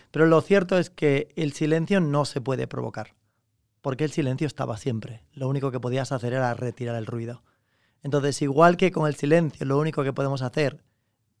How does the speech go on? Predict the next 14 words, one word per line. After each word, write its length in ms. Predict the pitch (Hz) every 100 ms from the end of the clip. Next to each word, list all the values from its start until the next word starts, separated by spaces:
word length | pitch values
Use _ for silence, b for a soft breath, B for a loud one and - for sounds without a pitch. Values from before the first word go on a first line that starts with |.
| _
es, 440 | - 156 131 - -
no 260 | - 143 160
es 140 | 156
provocarlo, 580 | - 139 127 143 147 135
porque 200 | 117 127
eso 120 | 120
es 40 | 139
imposible, 480 | 120 127 156 135 120
sino 280 | 135 127
retirar 640 | 123 131 113 131 143 139 -
aquello 680 | 139 127 - 165 131 123 117 b b b _ _ _
que 160 | 147
lo 140 | 131 127
elimina, 500 | 117 143 156 185